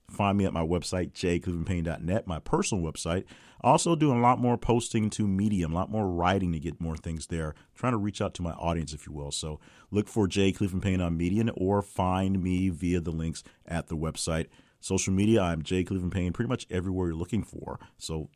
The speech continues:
do that as well. And email me at j cleveland payne at gmail dot com. You can do all those things to reach out and talk about what's going on. I did get one response so far, one direct response, a phone call, uh, from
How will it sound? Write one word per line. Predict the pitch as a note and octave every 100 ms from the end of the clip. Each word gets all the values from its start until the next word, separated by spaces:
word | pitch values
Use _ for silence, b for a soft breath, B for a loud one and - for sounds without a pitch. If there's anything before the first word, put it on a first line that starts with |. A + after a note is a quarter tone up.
| -
do | F2
that | E2 D2+
as | C#2+ C#2
well. | - C#3 C3+ B2+ B B B _ -
And | C#3+ C#3+ C#3+ C3+ B2 - _ -
email | A#2+ A2+
me | A2 A2
at | G2+ G2
j | - G2 F#2
cleveland | F2 F#2
payne | E2+ F2 E2
at | D#2+
gmail | - D2+ D2+
dot | C#2+ C#2
com. | - - -
You | F2
can | E2+
do | E2+ E2+
all | E2+
those | F2+ F#2
things | - E2+ D#2+
to |
reach | D2+ E2+
out | E2+ E2 -
and |
talk | D2 D#2
about | C#2+ D2+
what's | D2 -
going | - C#2 C2+
on. | C2 A1+ - B
I | - F#2+
did | F#2 A3 B3+
get | - G#3+ -
one | A2+ G2 G#2 D3 G3
response | E3 - G2+ F#2+
so | - G2+
far, | F#2 F#2 F2
one | F#2 C3+
direct | A#2 F#2+ B2+ - -
response, | F2+ E2 - E2 -
a |
phone | E2 A2+ C3 C#3
call, | F2 D#2+ D2+ B B B
uh, | F#2
from | F2 - F#2+ F#2 F2 E2+